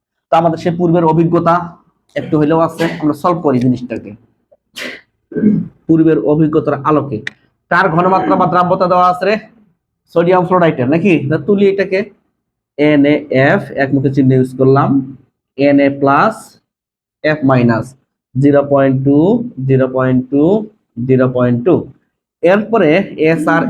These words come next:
এফ টু লিখবো আমি, এসআর এফ টু লিখে এই চিহ্ন ইউজ করলাম, এসআর টু প্লাস আর হচ্ছে টু এফ মাইনাস, ঠিক আছে না? ভাঙাটা ভাঙা ঠিক আছে। তাহলে এখানে আমি লিখবো এস,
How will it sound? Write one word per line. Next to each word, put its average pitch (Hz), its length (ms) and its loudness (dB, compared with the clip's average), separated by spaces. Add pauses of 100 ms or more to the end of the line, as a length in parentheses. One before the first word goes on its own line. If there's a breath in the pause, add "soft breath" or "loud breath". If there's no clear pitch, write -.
এফ 143 100 -4 (100)
টু 151 80 0 (100)
লিখবো 120 220 -2 (120)
আমি, 139 160 2 (460)
এসআর 147 640 -2 (840)
এফ 135 180 2 (140)
টু 139 120 2 (760)
লিখে 131 340 2 (400)
এই 135 140 4
চিহ্ন 131 240 4
ইউজ 127 140 0 (100)
করলাম, 127 300 0 (1800)
এসআর 135 520 2 (100)
টু 143 120 2 (140)
প্লাস 143 380 2 (500)
আর 127 160 0
হচ্ছে 131 180 -2 (160)
টু 143 160 4 (520)
এফ 147 80 -2 (120)
মাইনাস, 127 340 2
ঠিক 170 160 2
আছে 190 160 -2
না? 311 60 2 (340)
ভাঙাটা 175 300 0 (120)
ভাঙা 156 220 -2
ঠিক 135 160 0
আছে। 113 140 -12 (460)
তাহলে 147 160 4
এখানে 170 200 2
আমি 170 140 4
লিখবো 156 200 0 (280)
এস, 202 200 0